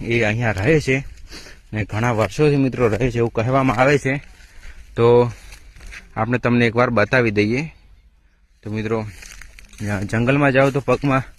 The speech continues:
ચંપલ બૂટ પહેરીને જવું, બાકી આવા ખુલ્લામાં ના ફરવું, કારણ કે કોઈ સાપ જીવજંતુ તમને ડંખ મારી શકે છે, એટલે ધ્યાન રાખવું. બાકી જગ્યા જુઓ મિત્રો, આ પહાડનો એક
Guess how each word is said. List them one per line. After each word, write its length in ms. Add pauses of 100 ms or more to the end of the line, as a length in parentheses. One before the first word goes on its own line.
(380)
ચંપલ 260
બૂટ 220
પહેરીને 360
જવું, 200
બાકી 320
આવા 200
ખુલ્લામાં 480
ના 120
ફરવું, 300
કારણ 200
કે 180 (560)
કોઈ 260
સાપ 300
જીવજંતુ 600
તમને 280
ડંખ 220
મારી 280
શકે 280
છે, 140
એટલે 140
ધ્યાન 240
રાખવું. 380 (800)
બાકી 480
જગ્યા 320
જુઓ 200
મિત્રો, 280
આ 120
પહાડનો 560 (840)
એક 120